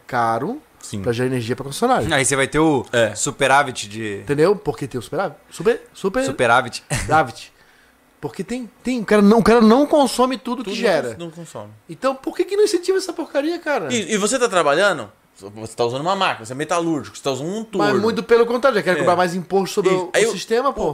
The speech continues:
Speaker 2: o, o que está sobrando da energia da sua casa tá alimentando, na verdade,
Speaker 3: Isso.
Speaker 2: o torno que você tá usando na empresa.
Speaker 1: Não só o sistema de energia,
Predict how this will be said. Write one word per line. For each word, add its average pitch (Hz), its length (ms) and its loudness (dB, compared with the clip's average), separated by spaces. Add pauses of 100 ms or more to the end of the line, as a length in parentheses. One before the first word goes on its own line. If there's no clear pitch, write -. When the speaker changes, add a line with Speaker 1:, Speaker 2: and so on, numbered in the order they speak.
(100)
Speaker 2:
o, 190 60 -6
o 175 40 -4
que 220 120 -8
está 269 160 -4
sobrando 190 340 0
da 180 60 -4
energia 160 260 -2
da 151 60 -2
sua 226 160 0
casa 220 480 -2 (100)
tá 190 80 0
alimentando, 233 580 -2
na 165 140 2
verdade, 147 520 -2
Speaker 3:
Isso. - 160 -12
Speaker 2:
o 277 100 -4
torno 247 520 0
que - 60 -10
você 339 100 -2
tá 240 140 -2
usando 247 280 2
na 285 100 2
empresa. 196 360 0
Speaker 1:
Não 240 140 2
só 247 160 0
o - 20 -2
sistema 175 300 -10
de 147 80 -8
energia, 120 260 -10